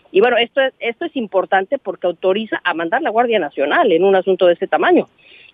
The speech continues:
También dice que va a usar toda la fuerza y usa la palabra letal. Letal, que es mortal en la parte de la frontera, pero no hacia los migrantes, no hay que asustarnos tanto, <laughs> sino hacia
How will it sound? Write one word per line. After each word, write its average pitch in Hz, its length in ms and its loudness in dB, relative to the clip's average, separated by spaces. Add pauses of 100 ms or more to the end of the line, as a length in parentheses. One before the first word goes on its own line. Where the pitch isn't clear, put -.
(120)
También 285 320 0
dice 320 240 -4
que - 100 -12
va 247 80 2
a 254 40 2
usar 254 180 -4
toda 254 180 2
la 196 120 0
fuerza - 340 -4
y 214 100 -8
usa 233 140 -4
la 202 100 0
palabra 214 460 0
letal. 214 640 0 (340)
Letal, 262 540 -4 (100)
que 240 200 -6
es 302 120 -12
mortal 226 880 -4 (440)
en 202 160 4
la 202 80 2
parte 254 280 -2
de 311 80 2
la 269 120 0
frontera, 240 420 -2
pero 202 240 -2
no 202 80 0
hacia 240 220 0
los 196 140 -6
migrantes, 165 580 -2 (200)
no 165 100 -6
hay 170 60 -4
que 170 100 -4
asustarnos 160 600 -4 (320)
tanto, 165 460 0 (220)
<laughs> 202 180 -10
sino 233 220 2
hacia 202 400 -2